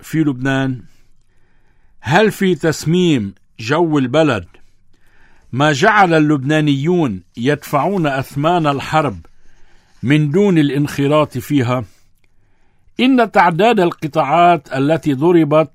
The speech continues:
بسبب التهويل بالانخراط بالحرب هي كالتالي: الحجوزات بدل أن تكون من الخارج إلى الداخل، انقلبت من الداخل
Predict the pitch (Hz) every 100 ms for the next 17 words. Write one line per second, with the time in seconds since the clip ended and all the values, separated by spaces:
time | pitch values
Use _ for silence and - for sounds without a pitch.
0 | _ - 123 120 170 175 147 131 - 135
1 | 110 131 165 170 165 156 131 135 139 123
2 | 127 139 156 - 123 117 - 135 156 135
3 | _ _ _ _ _ _ _ _ - 92
4 | 185 180 165 165 156 - 151 - - 131
5 | 92 80 - _ _ _ _ _ _ _
6 | _ _ _ - 208 160 202 196 165 208
7 | 233 233 - _ _ 120 147 226 175 160
8 | 160 151 139 - 190 160 151 147 143 131
9 | - 175 131 107 90 - 156 151 131 160
10 | 147 156 151 156 - _ _ _ _ _
11 | _ _ - 151 143 190 214 175 156 156
12 | - - 139 160 151 127 160 214 151 143
13 | 143 135